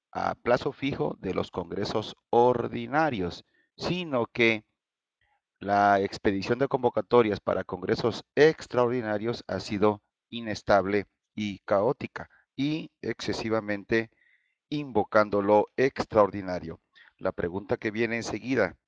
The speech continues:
a propósito de esta situación particular de lo extraordinario, tiene que ver con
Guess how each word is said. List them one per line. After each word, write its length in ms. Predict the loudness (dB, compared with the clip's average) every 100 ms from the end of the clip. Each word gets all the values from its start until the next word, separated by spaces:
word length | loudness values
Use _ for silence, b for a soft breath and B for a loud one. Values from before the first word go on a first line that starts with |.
| _ _ _ _ _ _ _ _ _ _ _ _ -2
a 100 | 0
propósito 500 | 2 2 2 0 2
de 60 | 2
esta 160 | 2 -2
situación 840 | -6 -6 -6 0 0 0 -8 -8
particular 600 | -2 -2 -2 -4 2 4
de 100 | 4
lo 200 | 0 -4 0
extraordinario, 920 | -2 -2 -2 -2 -2 -2 -2 -2 -6 _ b b b b b b -2
tiene 240 | -2 0
que 120 | 0
ver 220 | 4 4
con 460 | 6 6 6 0